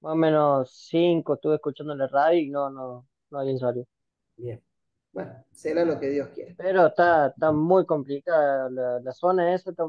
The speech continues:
Speaker 1: yo tengo mi madrina que vive ahí, eh,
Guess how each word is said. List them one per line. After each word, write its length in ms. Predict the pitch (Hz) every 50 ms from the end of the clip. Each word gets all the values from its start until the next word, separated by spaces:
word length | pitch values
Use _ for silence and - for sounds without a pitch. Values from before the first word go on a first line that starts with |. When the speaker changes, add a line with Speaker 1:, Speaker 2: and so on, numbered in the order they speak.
| - _
Speaker 1:
yo 200 | - 160 175 170 -
tengo 200 | 185 180 180 170
mi 120 | 160 156
madrina 460 | 151 147 143 143 147 160 170 170 160
que 200 | - 151 147 143
vive 260 | 143 151 156 156 147
ahí, 380 | 139 131 131 135 143 160 202 226 _ _ _ _ _ _ _ _ _ _ _ _ _ _ _ _ _ _ _ _ _
eh, 400 | - 156 151 147 143 143 139 135